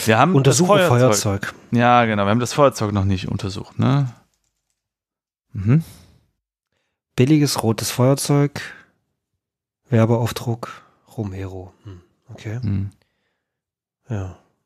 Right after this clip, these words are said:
Speaker 2: Und haben, haben wir, untersuchen wir das Handy. Vielleicht, weiß nicht, was wir jetzt damit noch machen
Speaker 1: Das
Speaker 2: können.
Speaker 1: Handy ist im Moment an.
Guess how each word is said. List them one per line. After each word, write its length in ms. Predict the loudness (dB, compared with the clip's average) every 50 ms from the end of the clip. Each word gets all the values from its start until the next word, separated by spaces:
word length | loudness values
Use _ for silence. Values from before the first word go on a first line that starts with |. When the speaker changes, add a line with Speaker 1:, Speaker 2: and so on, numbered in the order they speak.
| _ _
Speaker 2:
Und 220 | -2 -2 -2 -2 0
haben, 240 | 0 0 0 0
haben 140 | 0 -2 -2
wir, 240 | -2 -4 -6 -8 -8
untersuchen 360 | -6 -4 -2 -2 0 2 4
wir 60 | 4
das 200 | 4 4 2 0
Handy. 300 | 2 2 2 2 0 0 -4
Vielleicht, 480 | -4 -4 -4 -4 -4 -6 -10 -14 -18 _ _ _ _ _ _ _ _ _ _ _ _ _ _ _ _ _ _ _ _ _ _ _ _ _ _ _ _ _ _ _ _ _ _ _ _ _ _ _ _ _ _
weiß 160 | -20 -18 -18
nicht, 140 | -18 -18 -18
was 120 | -16 -14
wir 60 | -12 -12
jetzt 180 | -12 -10 -8
damit 200 | -8 -8 -8 -8
noch 120 | -10 -10 -10
machen 180 | -10 -10 -10 -8
Speaker 1:
Das 80 | 0
Speaker 2:
können. 80 | 2 2
Speaker 1:
Handy 120 | 4 4
ist 60 | 4
im 80 | 4 4
Moment 240 | 4 2 0 0 2
an. 340 | 2 2 2 0 -2 -6